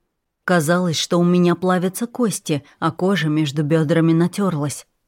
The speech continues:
Демоны все никак от нас не отставали.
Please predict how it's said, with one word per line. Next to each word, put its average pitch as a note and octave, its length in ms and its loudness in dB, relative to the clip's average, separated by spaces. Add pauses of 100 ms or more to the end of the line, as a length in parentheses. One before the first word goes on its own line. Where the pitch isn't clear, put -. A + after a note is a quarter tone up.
(360)
Демоны D#3+ 580 0
все - 200 -4
никак F3+ 440 0
от C#3+ 160 -10
нас D3 260 -4
не D#3+ 120 -2
отставали. D#3 760 -4